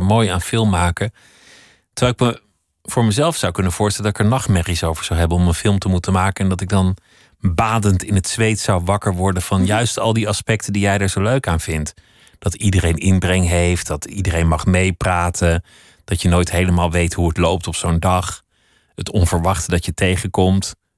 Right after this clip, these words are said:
Speaker 1: het budget waar je heel zuinig mee om moet gaan, et cetera. Allemaal stof voor nachtmerries eigenlijk.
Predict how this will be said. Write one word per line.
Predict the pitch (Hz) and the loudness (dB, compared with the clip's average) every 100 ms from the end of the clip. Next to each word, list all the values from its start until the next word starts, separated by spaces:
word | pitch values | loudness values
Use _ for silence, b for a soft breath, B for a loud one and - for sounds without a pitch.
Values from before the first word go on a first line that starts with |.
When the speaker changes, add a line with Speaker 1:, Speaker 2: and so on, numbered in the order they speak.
| _ | _
Speaker 1:
het | 90 82 | -6 -4
budget | 90 - 101 90 | -4 0 0 0
waar | - 87 | 0 0
je | 87 | 0
heel | 92 | -2
zuinig | - 85 87 - | 0 0 0 0
mee | 85 | 0
om | 87 | 2
moet | 110 104 | 0 0
gaan, | - 104 104 | -2 -4 -4
et | 107 | -6
cetera. | - 113 110 - 71 71 _ _ _ _ _ _ | -2 -2 -2 -2 -6 -6 _ _ _ _ _ _
Allemaal | - 117 101 | 0 2 2
stof | - - 92 | 0 -2 -2
voor | 101 | 0
nachtmerries | 120 - 92 82 80 78 | -2 0 -2 -2 -2 -4
eigenlijk. | 82 80 78 78 | -2 -2 -6 -8